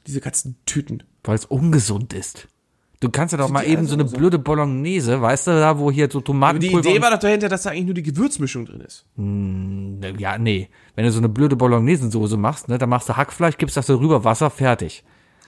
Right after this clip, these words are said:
Speaker 1: Das ist dann zu weit.
Speaker 2: Richtig, das ist zu weit.
Speaker 1: Früher, früher gab's doch auch so Knorr Bolognese und dann hieß es da, äh, Hackfleisch anbraten, Tomatensauce rein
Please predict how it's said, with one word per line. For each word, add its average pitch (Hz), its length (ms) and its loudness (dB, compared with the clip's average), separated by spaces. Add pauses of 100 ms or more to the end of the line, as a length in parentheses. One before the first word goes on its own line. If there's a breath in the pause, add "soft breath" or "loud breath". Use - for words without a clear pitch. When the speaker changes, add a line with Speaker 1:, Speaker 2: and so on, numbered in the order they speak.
(120)
Speaker 1:
Das - 220 -6
ist 82 160 -4
dann 80 160 -2
zu - 180 -12
weit. - 320 -10
Speaker 2:
Richtig, 98 380 -8
das 104 180 -4
ist - 200 -10
zu 104 140 -4
weit. 131 100 -10
Speaker 1:
Früher, - 380 -2 (200)
früher 139 320 2
gab's 120 180 -2
doch - 120 -8
auch 113 140 -6
so - 120 -10
Knorr 131 720 2 (720 loud breath)
Bolognese 135 880 0
und 160 80 0
dann 139 200 -2
hieß 151 200 -6
es 156 100 -8
da, - 360 0 (1040)
äh, 135 280 4
Hackfleisch 165 320 -4
anbraten, 165 340 0
Tomatensauce 151 580 0
rein 175 280 2